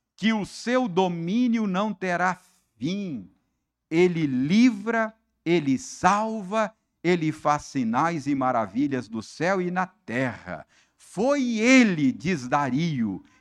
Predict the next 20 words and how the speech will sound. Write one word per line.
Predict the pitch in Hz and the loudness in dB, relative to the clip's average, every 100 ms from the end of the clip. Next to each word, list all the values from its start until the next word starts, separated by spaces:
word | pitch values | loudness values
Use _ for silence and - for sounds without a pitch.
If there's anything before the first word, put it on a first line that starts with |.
| _ | _
quem | - 170 175 | 2 2 2
livrou | 156 156 101 101 135 175 180 | 0 0 0 -2 0 0 0
Daniel | 139 151 151 147 127 107 127 135 135 | 0 -2 0 -2 -2 0 0 0 -2
do | 110 127 | -4 -4
poder | 127 139 135 92 87 101 95 | -4 -4 -4 -4 -6 -6 -8
dos | 95 131 135 | -6 -6 -6
leões. | 175 233 233 269 262 139 - - - _ _ _ _ _ _ _ _ _ _ _ _ _ _ 208 | -6 -4 -4 -4 -4 -8 -12 -20 -20 _ _ _ _ _ _ _ _ _ _ _ _ _ _ -6
Então, | 220 226 247 190 | -6 -4 -4 -2
irmãos, | 151 139 180 135 90 - - - | -4 -4 -4 -4 -8 -14 -20 -20
fica | _ _ - 214 247 247 208 | _ _ -6 -4 -4 -2 -4
muito | 147 135 165 240 240 208 | -2 -4 -2 -2 -4 -10
claro | - - 170 185 196 175 120 92 87 _ _ _ _ _ _ _ _ | -10 -8 -4 -2 -4 -4 -4 -6 -10 _ _ _ _ _ _ _ _
que | 156 175 | -6 -2
a | |
mensagem | 180 170 156 147 - 185 226 226 190 196 | -2 0 -2 -4 -4 -2 -2 -2 -4 -6
do | 156 160 | -4 -2
livro | 135 139 202 220 156 139 | -2 -2 -2 -4 -6 -10
de | 143 | -10
Daniel | 135 139 139 113 117 156 180 165 _ _ | -6 -6 -4 -6 -6 -8 -10 -12 _ _
é: | 127 123 98 78 | -4 -2 -2 -8